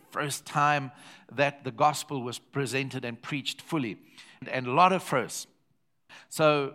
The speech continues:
first time that they spoke in other tongues. But in Acts two thirty-two to thirty-three, he says this, "This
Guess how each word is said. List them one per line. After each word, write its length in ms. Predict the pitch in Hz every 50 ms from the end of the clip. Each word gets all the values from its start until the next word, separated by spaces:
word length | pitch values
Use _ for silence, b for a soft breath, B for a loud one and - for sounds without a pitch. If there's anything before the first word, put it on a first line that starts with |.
| - -
first 320 | - 165 165 156 - -
time 180 | 160 147 139 135
that 120 | 127 -
they 100 | 131 120
spoke 400 | - - - 147 139 135 135 -
in 100 | 127 135
other 160 | 135 120 127
tongues. 340 | 123 - - 127 127 - -
But 160 | - - 117
in 120 | 127 151 170
Acts 200 | 165 160 - -
two 220 | - - 170 160
thirty-two 420 | - 165 165 151 156 143 - 160 147
to 160 | - 151 131
thirty-three, 760 | - - 151 147 143 131 - - - 156 147 131 107 - B B B B B B B
he 200 | - - 139 135
says 440 | 127 - - - 175 175 165 147 127
this, 300 | 135 147 127 104 - -
"This 340 | - - 175 196 175 -